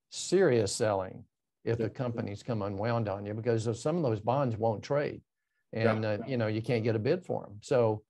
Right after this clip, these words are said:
Speaker 1: we haven't gotten to that point yet. That's what we keep coming out. We've gotten some selling and they're down for the year, et cetera. But,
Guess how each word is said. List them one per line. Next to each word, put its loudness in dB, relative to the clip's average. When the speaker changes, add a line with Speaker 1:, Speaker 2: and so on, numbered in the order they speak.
Speaker 1:
we 6
haven't 4
gotten 4
to 0
that 0
point -4
yet. 0
That's 0
what 0
we 0
keep -6
coming 0
out. 0
We've 0
gotten 2
some -4
selling 2
and -4
they're -2
down 0
for -4
the -2
year, 2
et -2
cetera. 0
But, 2